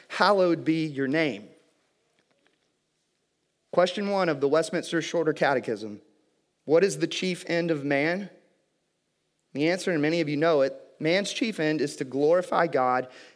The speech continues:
and to enjoy him forever. That for those of us who are truly God's children, we long for his name to be glorified.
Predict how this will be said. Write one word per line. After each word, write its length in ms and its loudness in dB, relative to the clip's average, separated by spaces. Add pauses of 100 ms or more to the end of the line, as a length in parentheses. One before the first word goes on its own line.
and 80 -6
to 140 -2
enjoy 460 0
him 400 -4
forever. 600 -2 (2250)
That 100 -2
for 80 0
those 180 2
of 80 -4
us 120 -4
who 100 0
are 40 0
truly 300 -2
God's 260 0
children, 360 -2
we 80 0
long 320 -2
for 140 -4
his 140 -4
name 460 -2 (220)
to 100 -4
be 240 0 (240)
glorified. 960 0